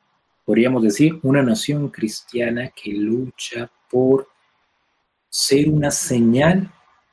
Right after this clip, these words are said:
entre todos los pueblos del mundo y que se distingue por su manera de vivir, por su manera de alabar, de orar,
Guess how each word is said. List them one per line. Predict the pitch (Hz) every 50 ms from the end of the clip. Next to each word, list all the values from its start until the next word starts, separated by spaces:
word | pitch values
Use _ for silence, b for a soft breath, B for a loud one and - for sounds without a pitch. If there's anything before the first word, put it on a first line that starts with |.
| _ _ -
entre | 135 127 120 117 - - - 113 110 -
todos | - - 151 151 156 156 143
los | 127 117 - - - -
pueblos | - 143 151 156 147 139 139 160 170 170 - - - - _ _ _ _ _ _ _ _ _ _ _ _ _ _ _ _ _ _ _ _ _ _ _ _ _ _ _ _ _ _ _ _ _ _ _ _
del | - 110 120 110 107 113
mundo | 127 156 170 170 156 127 131 160 170 - - - _ _ _ -
y | - -
que | - 120
se | - - 117
distingue | 107 101 98 - - - - - 147 151 156 151 139 113 117 120 139 - - _ _ _ _ _ _
por | _ - -
su | - - 120
manera | 113 107 117 156 175 156 135
de | 123 117
vivir, | 110 107 104 107 110 113 117 - -
por | - 110 - -
su | - - - 110
manera | 104 101 98 101 101 104 107 104
de | 104 101 101
alabar, | 101 101 98 101 107 107 107 104 101
de | 104 104 101
orar, | 101 - 113 127 147 165 170 -